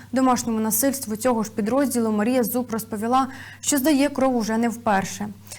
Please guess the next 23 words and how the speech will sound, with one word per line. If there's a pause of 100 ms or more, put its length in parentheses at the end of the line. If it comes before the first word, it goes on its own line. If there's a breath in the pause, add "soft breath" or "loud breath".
(240 loud breath)
«Я
вважаю,
що
це
дуже
необхідна
справа,
яка
може
допомогти
людям.
Не
зволікайте,
долучайтеся,
не
бійтеся, (320 loud breath)
адже
кожна
крапля
крові
може
врятувати
життя